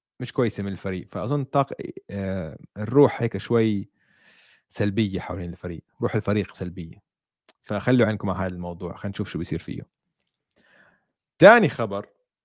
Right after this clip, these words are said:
اللي هو أقل خبر مفاجئ بالدنيا، متذكرين قديش كنا نحكي أنا وأو جي عن إنه يبيله برادلي بيل يطلع من الويزردز؟ دائمًا كنا نحكيها، "شو بدك بالويزردز مان؟ الويزردز فريق ساقط، روح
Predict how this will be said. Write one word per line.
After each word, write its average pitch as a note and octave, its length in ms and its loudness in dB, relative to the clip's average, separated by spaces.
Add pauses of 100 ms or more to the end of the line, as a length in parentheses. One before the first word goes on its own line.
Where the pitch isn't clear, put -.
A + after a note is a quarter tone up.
(240)
اللي B2 140 2
هو D3 120 10
أقل C3+ 280 6
خبر D3 300 8
مفاجئ B2 360 6
بالدنيا، G2 500 -4 (920)
متذكرين F3+ 360 4
قديش C#3 220 6
كنا B2+ 160 2
نحكي A#2 300 -2
أنا G#2 100 -2
وأو G2+ 240 -2
جي G2 280 -4 (100)
عن G2 280 -6
إنه F#2+ 400 -4
يبيله B2+ 840 6 (280)
برادلي G2+ 460 2
بيل G#2 280 0
يطلع F#2 320 -2
من F#2+ 320 -6 (720)
الويزردز؟ G2+ 640 0 (680)
دائمًا G#3+ 200 8
كنا B2 180 2
نحكيها، - 360 -8 (200)
"شو - 120 -2
بدك G#3+ 180 6
بالويزردز F3+ 420 6
مان؟ F2 160 -8 (380)
الويزردز G3 240 4
فريق D3+ 220 4
ساقط، A2 420 4 (640)
روح F#3 320 6